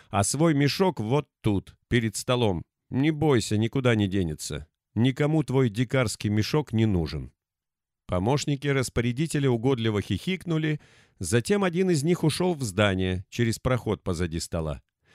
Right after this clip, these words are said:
И через минут пять вернулся с парнем выше меня на голову,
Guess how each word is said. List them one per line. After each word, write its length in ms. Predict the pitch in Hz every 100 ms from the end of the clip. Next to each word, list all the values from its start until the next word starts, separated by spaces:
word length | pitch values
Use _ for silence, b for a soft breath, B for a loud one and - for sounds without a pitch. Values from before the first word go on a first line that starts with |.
| b b
И 120 | -
через 320 | 92 139 147 135
минут 340 | 160 170 156
пять 240 | 175 165 139
вернулся 560 | 147 139 151 139 139
с 100 | 123
парнем 560 | - 156 160 151 135 123
выше 380 | 107 107 147 139
меня 220 | 131 131
на 140 | 120 110
голову, 520 | 120 139 143 170